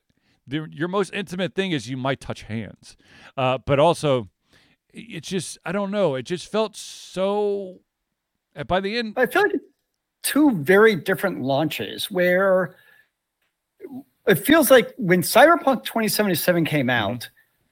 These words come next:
Speaker 2: I remember a much worse launch, honestly,
Speaker 1: Yeah.
Speaker 2: because it was so buggy.
Speaker 1: Yep.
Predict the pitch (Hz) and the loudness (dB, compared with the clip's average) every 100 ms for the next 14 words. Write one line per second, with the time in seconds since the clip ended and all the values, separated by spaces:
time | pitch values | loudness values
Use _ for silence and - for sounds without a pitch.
0 | _ _ _ _ - 226 226 240 202 175 | _ _ _ _ 4 6 6 4 4 4
1 | 139 127 160 190 190 - 170 151 - 151 | 2 0 2 4 4 2 -2 -2 0 -2
2 | 131 113 117 104 101 131 64 57 _ _ | -2 -4 -6 -6 -2 -2 -2 -10 _ _
3 | _ _ _ _ _ 185 - 311 294 196 | _ _ _ _ _ 0 4 8 10 8
4 | 190 - 190 185 - - 202 190 156 120 | 6 0 2 2 2 4 4 4 2 -4
5 | _ 185 185 - - - 117 | _ 4 4 2 -14 -10 -8